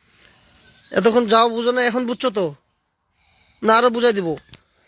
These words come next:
আরো বুঝাই দিব। হুম? ইয়া রব্বুল আলামিন তার এত কষ্ট শুরু হয়ে যাক যেন সে নিঃশ্বাস তো দূরের কথা, টন টন করে থাকতে না পারে। আমিন।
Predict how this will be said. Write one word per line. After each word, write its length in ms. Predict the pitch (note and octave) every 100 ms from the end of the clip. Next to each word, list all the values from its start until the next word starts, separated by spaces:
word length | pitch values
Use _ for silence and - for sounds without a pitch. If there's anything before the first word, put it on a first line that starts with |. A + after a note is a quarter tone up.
| _ _ _ -
আরো 180 | A3+
বুঝাই 220 | A#3+ B3+ A#3+
দিব। 140 | B3+ G3 D3+ _ _ _
হুম? 160 | A#3 D4 - _ _ _ _ _ -
ইয়া 120 | G#3
রব্বুল 240 | G#3+ G#3 A3
আলামিন 240 | G#3+ G#3+
তার 140 | A3
এত 240 | G3+ G3+ A3 -
কষ্ট 220 | G#3+ A3+
শুরু 220 | - A3
হয়ে 140 | G#3+
যাক 140 | G3+ G3
যেন 160 | G3+
সে 140 | G3+ G3
নিঃশ্বাস 380 | G3 G3 A#3 -
তো 100 | A3
দূরের 240 | G3+ G3
কথা, 280 | F3+ G#3+ A3
টন 280 | - A3 G3
টন 180 | G#3+
করে 220 | G3+ G#3+ G#3
থাকতে 280 | G#3+ -
না 120 | F3 D#3+
পারে। 160 | D#3
আমিন। 280 | D#3+ E3+